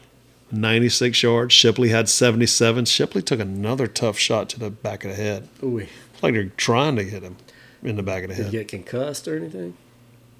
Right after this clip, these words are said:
Speaker 1: I don't think so. No, he stayed in the game.
Speaker 2: Okay.
Speaker 1: Tyler Brown, did you see the replay of the catch Tyler Bra-
Speaker 2: I did.
Speaker 1: Brown made in the end zone?
Speaker 2: I did
Speaker 1: You have
Speaker 2: not.
Speaker 1: to look it up. Seven receptions, forty-one yards in that touchdown, one-handed.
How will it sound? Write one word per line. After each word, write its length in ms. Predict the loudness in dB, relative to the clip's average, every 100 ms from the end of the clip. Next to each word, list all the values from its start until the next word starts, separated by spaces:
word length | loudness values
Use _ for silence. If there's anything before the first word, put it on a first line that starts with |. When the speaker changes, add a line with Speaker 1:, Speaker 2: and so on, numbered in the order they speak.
| _ _ -8
Speaker 1:
I 60 | -2
don't 180 | -2
think 160 | -2 -2
so. 200 | -2 -2
No, 220 | 0 0
he 100 | 0
stayed 220 | 2 2
in 60 | 2
the 80 | 0
game. 340 | -2 -4 -8 -16 -20 -20
Speaker 2:
Okay. 260 | -18 -18 -20 -20 -20 -20 -12
Speaker 1:
Tyler 300 | 0 2 4 2
Brown, 420 | 2 2 0 -4
did 120 | -4
you 60 | 0
see 180 | 4 4
the 80 |
replay 360 | 6 4 4 2
of 260 | 2 -4 -4
the 140 | -2
catch 340 | 0 0 0 2
Tyler 220 | 2 2
Bra- 160 | 0 -2
Speaker 2:
I 60 |
did. 240 | -4 -10 -6
Speaker 1:
Brown 320 | -4 -4 -4
made 100 | -4
in 60 | -4
the 60 |
end 120 | -6 -6
zone? 280 | -8 -8 -12 -18 -18
Speaker 2:
I 120 | -16
did 320 | -12 -6 -2
Speaker 1:
You 60 | -2
have 80 | -2
Speaker 2:
not. 40 |
Speaker 1:
to 40 | -6
look 200 | -6 -8
it 60 |
up. 280 | -10 -10 -4
Seven 260 | 4 4 6
receptions, 560 | 4 4 4 2 -2
forty-one 480 | 0 2 4 4 2
yards 360 | 0 0 -2 -2
in 80 | -2
that 200 | -2 -4
touchdown, 560 | -4 -2 -2 -4 -2
one-handed. 640 | 0 0 2 2 2 -2 -6